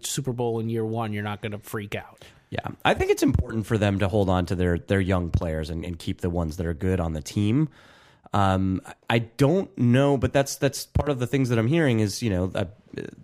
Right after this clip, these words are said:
Speaker 2: there's rumors that they're gonna trade Xavier Howard. There's rumors, I mean, Rashad Jones, Kiko Alonso, Cameron Wake, who's,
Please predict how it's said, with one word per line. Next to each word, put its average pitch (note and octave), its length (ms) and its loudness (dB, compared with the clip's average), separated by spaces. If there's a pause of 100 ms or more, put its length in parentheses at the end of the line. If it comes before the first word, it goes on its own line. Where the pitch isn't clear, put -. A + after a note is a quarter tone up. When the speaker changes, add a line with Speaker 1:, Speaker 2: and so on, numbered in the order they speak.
(300)
Speaker 2:
there's F2+ 300 -4
rumors G2 360 2
that A2+ 100 0
they're A#2+ 140 2
gonna C3 180 2
trade D#3 300 2
Xavier E3 380 0
Howard. A#2+ 420 2
There's F2+ 280 0
rumors, A2 600 2 (420)
I - 100 0
mean, B2+ 440 2
Rashad F3+ 440 2
Jones, D#3+ 600 0 (160)
Kiko C#3 220 2
Alonso, B2 880 4 (380)
Cameron A2 340 2
Wake, A2 240 2
who's, G2 500 -4